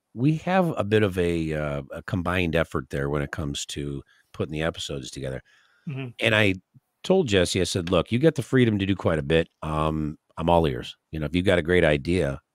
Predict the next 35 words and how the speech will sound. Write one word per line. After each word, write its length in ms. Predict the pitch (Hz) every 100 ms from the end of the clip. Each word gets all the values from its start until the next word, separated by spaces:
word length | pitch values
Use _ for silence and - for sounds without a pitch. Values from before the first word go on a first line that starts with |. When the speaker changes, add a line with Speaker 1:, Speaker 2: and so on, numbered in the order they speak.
| _ -
Speaker 1:
let 120 | -
me 80 | 80
know." 180 | 98 - _ _ _ _ _ _ - 87
We 260 | 104 113
will, 340 | 104 101 95 -
I, 100 | 110
I 120 | 95
will 120 | 85
tell 200 | - 143 185
her, 180 | 71
say, 180 | 71 71
Hey, 180 | 87 87
look, 240 | 95 92 -
here's 240 | - 131 131
the 80 |
questions 480 | - 107 95 117 98
we're 120 | 87
gonna 140 | 85 80
ask. 280 | 73 73 - _ _ _ _ _ _ -
You 680 | 90 87 104 113 110 104 - _ -
arrange 400 | 90 95 104 98
them. 360 | 92 87 87 85
You 80 | 92
know, 100 | 78
if 100 | -
you 60 |
wanna 160 | 110 98
arrange 240 | 104 107 98
them 140 | 90
differently, 400 | 117 113 120 107
in 40 |
different 240 | 95 104 139
order, 120 | 170
that's 200 | 127 165
fine. 300 | - 71